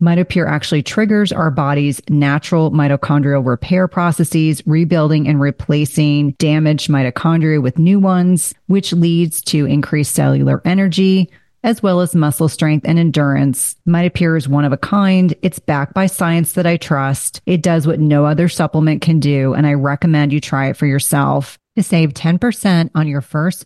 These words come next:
purchase, go to W W W dot timelinenutrition dot com and use code Cynthia for ten percent off your first purchase. Again, that's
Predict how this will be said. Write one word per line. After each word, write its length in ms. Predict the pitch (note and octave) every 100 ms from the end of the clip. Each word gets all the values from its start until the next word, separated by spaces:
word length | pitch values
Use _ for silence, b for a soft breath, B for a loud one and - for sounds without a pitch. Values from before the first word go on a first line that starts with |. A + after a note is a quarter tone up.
| -
purchase, 560 | - D3 - C#3 C3+
go 160 | - D3+
to 200 | - D3+
W 580 | C3+ D#3 C3 C#3+ D3+ G#3+ G#3 _
W 340 | D#3+ C3+ D#3 F3+
W 460 | F#3+ E3+ D3 C#3+ -
dot 380 | D3+ C3 C3 - _
timelinenutrition 1500 | - D#3 F#3 F#3+ F#3 F#3 F#3 - F3+ - C#3+ B2+ C#3+ C3+ C3 -
dot 320 | - C#3 E3 -
com 480 | F#3+ D3+ C3 C#3 C3+ b b b G3
and 200 | G3 G#3
use 220 | A3+ -
code 340 | - G#3 F#3+ -
Cynthia 580 | - G#3+ G#3 C#3 C3 B2
for 160 | D#3
ten 280 | - E3 D#3+
percent 420 | F3+ - D3 C#3
off 220 | C#3 C3 D3
your 80 |
first 560 | C#3 - C3+ C3 - - _
purchase. 640 | C#3+ C#3 C3 A#2 - - b b b _
Again, 480 | F#3 F3 G3+ C#3 C#3
that's 260 | C#3 C#3